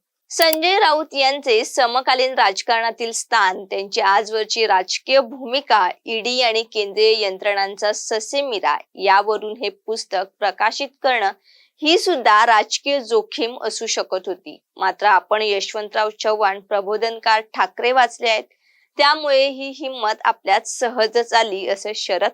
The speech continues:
तांदळे म्हणाले. शरद तांदळे यांची कारकीर्द यापूर्वीही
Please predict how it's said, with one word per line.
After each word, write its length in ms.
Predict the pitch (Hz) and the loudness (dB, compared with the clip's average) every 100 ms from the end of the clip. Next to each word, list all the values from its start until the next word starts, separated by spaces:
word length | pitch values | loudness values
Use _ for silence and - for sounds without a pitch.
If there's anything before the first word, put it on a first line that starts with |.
| - | -2
तांदळे 300 | 240 226 220 | -2 0 -2
म्हणाले. 480 | 226 220 208 196 202 _ _ _ _ _ - | -2 -2 0 0 -4 _ _ _ _ _ -4
शरद 380 | 269 262 269 269 | 0 2 2 2
तांदळे 320 | 240 226 226 226 | 0 2 2 2
यांची 300 | 208 208 233 | 2 -4 -6
कारकीर्द 680 | - 170 180 - 240 208 180 214 190 | 0 2 2 -4 -8 -2 -2 -2 0
यापूर्वीही 800 | 202 220 233 294 269 277 262 226 | 4 4 2 -6 -4 -6 -6 -8